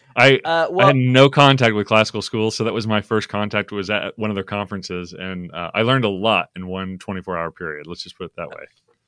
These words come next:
Speaker 2: Yeah, well, I was teaching at this classical school, and all the parents hated Latin, all the students hated Latin, and David Goodwin, who's now the president, was my, uh,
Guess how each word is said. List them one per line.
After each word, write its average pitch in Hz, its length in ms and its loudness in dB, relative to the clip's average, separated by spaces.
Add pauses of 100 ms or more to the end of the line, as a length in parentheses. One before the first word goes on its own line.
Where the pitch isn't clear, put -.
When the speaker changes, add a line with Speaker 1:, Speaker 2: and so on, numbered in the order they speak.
(320)
Speaker 2:
Yeah, 175 480 -2
well, 175 380 -2
I 190 160 0
was 226 240 -10
teaching 196 340 -16
at 156 80 -12
this 147 120 -18
classical 143 420 -10
school, 185 340 -10
and 135 440 -10
all 160 180 -4
the 170 60 -10
parents 165 360 -10
hated 147 300 -10
Latin, 131 320 -8
all 127 140 -6
the 123 80 -10
students 151 320 -14
hated 123 260 -10
Latin, 113 460 -10
and 120 440 -10
David 151 300 -8
Goodwin, 143 340 -6
who's 127 160 -10
now 123 140 -6
the 110 100 -10
president, 127 640 -6
was 123 240 -12
my, 117 440 -8
uh, 110 480 -10